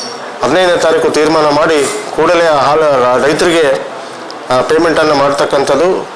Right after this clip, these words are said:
ನಿಯತಕಾಲಿಕವಾಗಿ ಪೇಮೆಂಟ್ ಮಾಡ್ತಕ್ಕಂಥದ್ರ ಬಗ್ಗೆ ತೀರ್ಮಾನ ಆಗಿದೆ. ಇತ್ತು ಹಲವಾರು ವಿಷಯಗಳನ್ನು ಇಟ್ಕೊಂಡು ಯಾವುದೇ ಕಾರಣಕ್ಕೂ ಹಾಲಿನ ದರ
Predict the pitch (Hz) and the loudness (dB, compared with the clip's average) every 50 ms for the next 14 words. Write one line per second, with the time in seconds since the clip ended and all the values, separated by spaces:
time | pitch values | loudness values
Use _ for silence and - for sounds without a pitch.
0 | - 135 143 156 151 170 - 151 147 147 151 143 - 143 143 143 135 147 165 175 | -2 0 0 0 0 0 0 2 2 2 2 2 2 2 2 2 2 2 0 0
1 | 175 - - - - - 143 143 151 147 143 143 139 135 135 147 - 143 135 131 | -2 -6 -12 -8 -2 0 0 2 2 2 2 0 0 0 0 0 0 0 0 2
2 | 135 131 127 127 131 127 127 - 135 135 147 147 147 143 143 135 - 131 165 190 | 2 2 2 2 2 0 0 0 0 0 2 2 2 2 2 2 2 2 0 0
3 | - - - - - - - - - - - - 131 131 - - 202 180 165 160 | -2 -4 -6 -10 -12 -14 -14 -14 -14 -16 -6 -4 -4 -4 -2 0 0 2 2 2
4 | 170 175 180 180 180 160 147 - - 165 165 165 160 160 151 135 147 165 156 151 | 2 2 2 2 2 0 0 0 0 2 2 2 2 0 0 0 0 0 0 2
5 | 156 170 180 170 - - - - - - - - - - - 113 123 139 - 196 | 2 0 0 -2 -6 -10 -14 -16 -16 -16 -16 -16 -8 -4 0 2 2 2 2 2
6 | 190 - 185 170 170 170 165 165 175 170 156 139 143 151 160 175 170 170 147 156 | 2 2 0 2 2 0 0 0 0 0 2 2 2 2 2 2 2 2 2 2
7 | 156 156 156 151 | 2 2 2 2